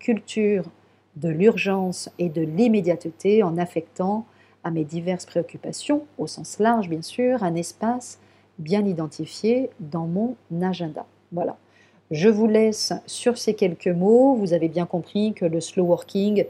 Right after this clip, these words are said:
était un, une thématique, en tous les cas, qui me tenait à cœur. Euh, j'en ai, je lui dédie d'ailleurs une, une rubrique, une, une chronique, hein, finalement, une catégorie, en tous les cas, spécifique dans mon nouveau blog, euh,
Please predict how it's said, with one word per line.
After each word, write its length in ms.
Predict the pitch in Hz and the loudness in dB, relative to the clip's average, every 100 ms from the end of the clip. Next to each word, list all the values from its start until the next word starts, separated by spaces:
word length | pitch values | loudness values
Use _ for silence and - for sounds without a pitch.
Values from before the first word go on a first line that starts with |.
| - - _ _ | -4 -20 _ _
était 640 | 196 196 - 220 208 202 - | 2 2 4 6 8 4 0
un, 400 | 170 175 175 170 | -4 -4 -4 -6
une 240 | 175 170 156 | -4 -4 -2
thématique, 480 | 196 175 170 196 | -2 -2 -2 -6
en 60 | 165 | -6
tous 100 | - | -6
les 80 | 165 | -4
cas, 160 | 185 | -4
qui 160 | 180 175 | -4 -6
me 120 | 160 | -8
tenait 260 | - 170 165 | -6 -6 -6
à 80 | 165 | -10
cœur. 520 | - 196 208 226 220 160 _ - - - | -4 0 2 2 0 -4 _ -20 -20 -6
Euh, 400 | 180 175 175 165 156 | 0 2 4 4 2
j'en 340 | 156 175 175 | 0 0 2
ai, 240 | 180 190 | 2 2
je 100 | 160 | 2
lui 140 | 165 170 | -2 -2
dédie 400 | 160 202 180 202 | 2 2 2 2
d'ailleurs 400 | 170 170 175 175 | 2 2 -2 -2
une, 520 | 165 165 165 165 165 165 | -4 -2 -4 -2 -4 -6
une 400 | 160 156 160 165 165 - - - | -10 -12 -18 -20 -20 -20 -20 -14
rubrique, 600 | 185 196 175 190 254 233 - | -4 0 2 4 4 2 -4
une, 300 | 170 165 165 | -4 -4 -6
une 160 | 175 156 | -6 -8
chronique, 480 | - 190 202 226 220 | -4 0 2 2 0
hein, 80 | 165 | -8
finalement, 480 | - 170 170 185 | -6 -6 -2 -2
une 80 | 170 | -2
catégorie, 580 | 143 190 190 170 165 214 | -4 -4 -2 -2 0 0
en 80 | 170 | -2
tous 140 | - | -4
les 100 | 156 | -6
cas, 240 | 151 196 226 - - - _ | -4 -6 -6 -12 -20 -20 _
spécifique 920 | - - 220 220 214 - 214 214 - - | -4 4 4 4 -4 -2 -2 -2 -4 -4
dans 180 | 165 160 | -4 -4
mon 140 | 165 | -2
nouveau 320 | 165 165 165 | -2 0 -2
blog, 440 | 156 165 170 170 165 - | 2 4 4 2 -8 -8
euh, 180 | 160 160 | -8 -8